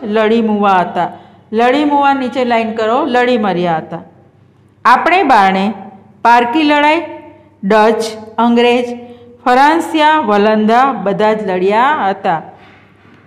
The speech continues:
પહેલી દરિયા લડાઈ આપણે અહીંયા જ બહારના લોકોની થઈ હતી. ડચ, અંગ્રેજ, ફરાંસિયા, વલંદા આ બધા જ લડ્યા હતા. અને અંગ્રેજોએ ખૂંટો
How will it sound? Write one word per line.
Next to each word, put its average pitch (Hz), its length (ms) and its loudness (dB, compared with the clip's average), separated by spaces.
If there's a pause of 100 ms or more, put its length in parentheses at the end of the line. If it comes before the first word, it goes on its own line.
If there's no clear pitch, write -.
(500)
પહેલી 262 340 2
દરિયા 254 360 2
લડાઈ 247 440 2 (260)
આપણે 233 340 -2
અહીંયા 214 280 -2
જ 277 80 -10 (160)
બહારના 208 420 -2
લોકોની 208 440 -6
થઈ 196 320 -4
હતી. 175 460 -4 (1120)
ડચ, 220 640 2 (240)
અંગ્રેજ, 220 800 0
ફરાંસિયા, 226 680 0
વલંદા 214 680 0 (340)
આ 220 100 -2
બધા 208 360 0
જ 208 140 -4
લડ્યા 220 520 0
હતા. 170 320 -2 (500)
અને 247 280 2
અંગ્રેજોએ 269 800 0
ખૂંટો 240 760 0